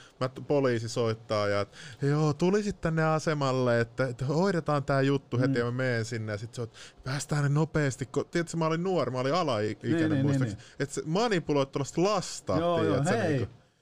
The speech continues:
Speaker 2: En mäkään oo luottanut poliisiin, varsinkaan Arnion jälkeen. Mulla on yksi poliisi, kehen mä luotan, se on nykyään kansanedustaja. Niin tota,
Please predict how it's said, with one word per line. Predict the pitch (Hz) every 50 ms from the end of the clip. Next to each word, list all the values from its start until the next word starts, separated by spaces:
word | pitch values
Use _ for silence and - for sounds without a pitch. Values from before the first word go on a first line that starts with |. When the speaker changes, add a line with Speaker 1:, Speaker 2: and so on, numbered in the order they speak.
| _ _ _ _ _ _ -
Speaker 2:
En | 160 147
mäkään | 156 185 208 - - 202 175 151
oo | 139
luottanut | 135 135 131 127 - 143 135 135 -
poliisiin, | - 143 139 139 135 123 135 135 131 135 135 - -
varsinkaan | 139 147 147 143 139 147 156
Arnion | 165 156 139 131 123 120
jälkeen. | 117 113 120 120 113 117 131 - - _
Mulla | 135 139 143
on | 165
yksi | 180 170 - -
poliisi, | 160 156 147 135 123 113
kehen | - 120 120 120
mä | 120
luotan, | 131 139 131 120 - 120 110 107 101 - -
se | -
on | 120
nykyään | 123 120 127 127 117 110
kansanedustaja. | 131 127 123 110 110 101 98 92 - - 101 95 98
Niin | 101 101
tota, | 120 117 123 117